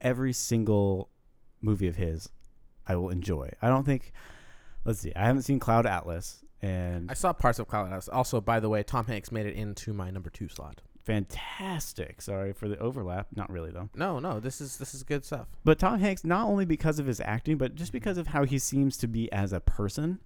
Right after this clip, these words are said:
Speaker 2: Yeah, he's just, like, a nice guy.
Speaker 1: One of my favorite videos.
Speaker 2: But same with Matt Damon.
Speaker 1: Oh, yeah.
Speaker 2: Nice and funny guy. They're both funny people.
Speaker 1: Oh, yeah, very funny people. One of my favorite instances of Tom Hanks being Tom Hanks was this video that he posted where he was on a jog or something and saw people taking wedding photos,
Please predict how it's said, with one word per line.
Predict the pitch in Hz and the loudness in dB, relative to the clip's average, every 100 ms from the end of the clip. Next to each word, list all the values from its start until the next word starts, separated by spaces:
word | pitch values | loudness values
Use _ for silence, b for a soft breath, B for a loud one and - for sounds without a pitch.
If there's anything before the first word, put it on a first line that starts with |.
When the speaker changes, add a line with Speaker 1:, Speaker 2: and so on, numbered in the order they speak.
| - b | -16 b
Speaker 2:
Yeah, | 156 131 | 0 0
he's | 127 | -2
just, | 190 - | -6 -6
like, | 233 | -6
a | 175 | -4
nice | 151 147 | -4 -6
guy. | - 107 110 - - | -8 -12 -12 -14 -2
Speaker 1:
One | 156 | 2
of | 185 | 4
my | |
favorite | 143 143 127 | 8 8 8
videos. | 120 120 107 - | 6 6 4 0
Speaker 2:
But | 196 | -2
same | 247 403 | 0 2
with | 392 | 0
Matt | 226 185 | 0 -2
Damon. | 190 117 101 - | -2 -4 -8 6
Speaker 1:
Oh, | 180 175 | 8 10
yeah. | 156 | 8
Speaker 2:
Nice | 202 208 - - | 6 4 2 -2
and | 208 285 | 0 0
funny | - 233 214 | -2 -6 -4
guy. | 202 | -4
They're | 185 | -2
both | 247 359 | 0 0
funny | - 185 | 0 -2
people. | 185 202 - 147 | -4 -8 4 8
Speaker 1:
Oh, | 113 | 8
yeah, | 76 | 6
very | 107 127 | 6 6
funny | 107 92 | 6 4
people. | 85 - - - b b b | 2 -2 -4 -12 b b b
One | - | 2
of | 180 | 4
my | 170 | 4
favorite | 165 160 131 | 6 6 6
instances | 127 - 117 117 107 | 4 2 2 2 4
of | 107 92 - - - - | 2 0 -6 -18 -20 -8
Tom | 120 113 | 0 2
Hanks | 107 98 - - | 2 0 -2 -6
being | 110 104 | 0 2
Tom | 92 104 95 | 4 2 4
Hanks | 104 101 - - | 4 2 -2 -4
was | 110 98 | -2 0
this | 101 98 | -2 0
video | 110 117 113 | 2 6 6
that | 107 - | 6 2
he | 110 | 2
posted | - 104 101 107 95 | 4 4 4 2 2
where | 95 92 | 2 0
he | 104 98 95 | 0 0 2
was | 95 98 | 0 0
on | 120 | 2
a | 113 | 2
jog | 104 110 110 107 | 4 6 6 4
or | 104 | 2
something | 113 110 101 | 0 0 0
and | 90 | 2
saw | 107 | 2
people | 107 98 | 4 2
taking | 113 107 98 | 2 2 4
wedding | 101 104 | 6 6
photos, | 104 113 117 117 | 6 8 10 8